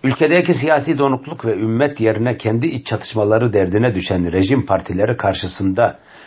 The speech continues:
ve son belediye seçimlerini açıkça boykot eden insanların siyasi ve fırsatçı partilerden nefreti karşısında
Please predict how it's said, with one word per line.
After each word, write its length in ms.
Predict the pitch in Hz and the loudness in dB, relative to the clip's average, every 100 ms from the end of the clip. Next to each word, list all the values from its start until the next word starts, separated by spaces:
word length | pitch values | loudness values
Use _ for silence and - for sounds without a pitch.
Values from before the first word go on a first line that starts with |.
| - | -8
ve 120 | 104 107 | -2 -2
son 360 | - 156 127 | 0 0 2
belediye 380 | 107 110 117 151 | 2 0 0 -2
seçimlerini 720 | - 110 107 101 98 101 87 - - - | -2 -6 -6 -2 -2 -2 -6 -10 -20 -8
açıkça 500 | 107 - 180 - 95 | -6 -4 -4 0 2
boykot 340 | 104 - 160 | 2 2 0
eden 240 | 110 98 - | 0 0 -2
insanların 680 | 104 95 101 101 101 131 127 - _ | -4 -2 0 2 2 2 -2 -16 _
siyasi 560 | - 107 101 92 175 | -8 0 2 2 2
ve 120 | 139 98 | 2 0
fırsatçı 520 | - 95 98 - 160 | -2 -4 -4 -4 -2
partilerden 760 | 104 95 104 98 90 95 85 | -2 -2 0 0 0 -2 0
nefreti 400 | 85 - 98 101 | -2 -2 -4 -4
karşısında 680 | - 101 - 90 95 92 | -4 -4 -4 -4 -2 0